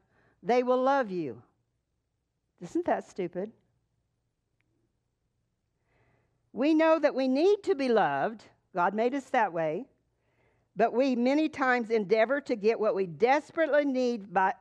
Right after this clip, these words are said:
from others. However, when we do that, we most generally hit a dead end because when we demand love, we never seem to get it.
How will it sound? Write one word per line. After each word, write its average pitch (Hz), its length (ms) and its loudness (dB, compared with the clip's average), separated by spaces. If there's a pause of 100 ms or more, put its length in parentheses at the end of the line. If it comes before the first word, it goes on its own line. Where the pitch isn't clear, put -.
(280)
from 226 420 0
others. 190 680 -2 (540)
However, 277 540 2
when 254 160 -2
we 240 140 -2
do 277 300 0
that, 220 300 2
we 226 140 0
most 208 300 0
generally 262 580 0
hit 247 340 0
a 196 80 0
dead 226 340 0
end 208 360 0
because 202 360 -2
when 247 380 -2
we 240 160 0
demand 220 600 -2
love, 214 560 0 (840)
we 233 140 0
never 247 340 2
seem 247 320 -4
to 220 60 0
get 208 240 0
it. - 120 -10